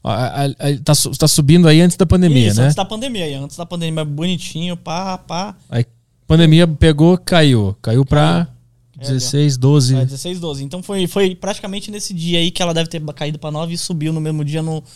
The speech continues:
Speaker 2: não aponta no gráfico. Mas, mas você vê, ó, ó, ó, olha o, o, o Caio,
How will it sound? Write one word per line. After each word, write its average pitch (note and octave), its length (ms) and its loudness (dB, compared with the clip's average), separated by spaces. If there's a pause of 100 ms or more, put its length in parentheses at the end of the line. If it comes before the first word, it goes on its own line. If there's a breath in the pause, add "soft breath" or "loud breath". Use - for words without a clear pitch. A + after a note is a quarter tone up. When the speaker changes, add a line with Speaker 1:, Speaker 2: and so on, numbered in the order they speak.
(280 soft breath)
Speaker 2:
não D3+ 580 -8
aponta E3 420 -4
no D#3+ 100 -6
gráfico. B2+ 560 -2 (400 soft breath)
Mas, D3 240 -2 (100)
mas E3+ 200 -8
você F3+ 260 -6
vê, F#3 180 -2
ó, E3 80 0
ó, E3+ 380 -4
ó, G3 260 2
olha A#3 300 -2
o, F3 560 -6
o, D3+ 260 -10
o C#3+ 40 -10
Caio, D3+ 360 -2